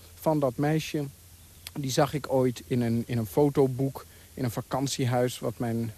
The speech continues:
eh, ouders, eh, gehuurd hadden. En de, de, eigenlijk de grootste attractie van dat vakantiehuis was een enorme bibliotheek. En toen ik dat boek daar bij toeval gevonden had, eh, kon ik eigenlijk mijn ogen niet van die foto afhouden.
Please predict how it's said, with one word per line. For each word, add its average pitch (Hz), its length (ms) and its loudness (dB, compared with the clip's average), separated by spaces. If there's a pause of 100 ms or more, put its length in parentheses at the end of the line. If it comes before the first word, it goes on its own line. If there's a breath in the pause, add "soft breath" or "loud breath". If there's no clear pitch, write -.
(140)
eh, 180 100 -8 (200)
ouders, 120 640 -4
eh, 120 80 -8 (140)
gehuurd 131 520 2
hadden. 117 320 -2 (380 loud breath)
En 120 260 0
de, 113 340 0
de, 117 180 -2 (340)
eigenlijk 120 300 -6
de 120 60 -6
grootste 131 340 2
attractie 135 520 -4
van 120 100 -4
dat 117 140 -4
vakantiehuis 117 680 -4
was 117 180 -4
een 117 100 -2
enorme 131 560 4 (320 loud breath)
bibliotheek. 127 760 2 (300 loud breath)
En 127 120 -2
toen 156 160 0
ik 131 80 -2
dat 123 200 0
boek 147 240 -2
daar 127 300 2
bij 127 340 0
toeval 160 420 4
gevonden 147 480 0
had, 127 240 -2 (420 loud breath)
eh, 139 100 2 (640)
kon 156 180 2
ik 143 100 2
eigenlijk 135 360 0
mijn 139 160 2
ogen 147 320 4
niet 151 160 0
van 151 100 0
die 135 100 -2
foto 131 480 2
afhouden. 131 640 0